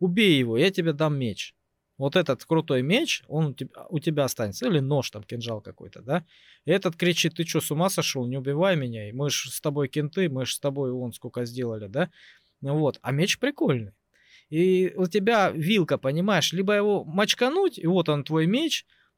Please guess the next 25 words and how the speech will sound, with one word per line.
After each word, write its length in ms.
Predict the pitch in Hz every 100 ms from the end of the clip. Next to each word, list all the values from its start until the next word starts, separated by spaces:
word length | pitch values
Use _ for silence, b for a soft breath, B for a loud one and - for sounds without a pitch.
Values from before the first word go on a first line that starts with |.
| 135 139
а, 420 | 139 135 127 123
и 60 | 196
все. 400 | - - 120 -
Либо 720 | 147 196 269 220 208 190 185 170
его 200 | 180 170
оставить 400 | 151 160 151 139
в 40 |
живых, 500 | 131 165 202 285 - -
и 100 | 160
вопрос, 440 | 175 214 202 156 -
что 220 | - 175
ты 380 | 165 131 127 107 - - - -
после 280 | 147 156
этого 200 | 147 135 127
получишь. 520 | 139 135 113 - -
И 40 | 143
должно 300 | 175 226 311
пройти 320 | 190 190 208
время, 320 | 180 185 123
потому 340 | 107 120 156 160
что 200 | - 160
ты 240 | - 175 B B
делаешь 360 | 147 196 190 190
этот 220 | 190 190
выбор 420 | 262 349 262 139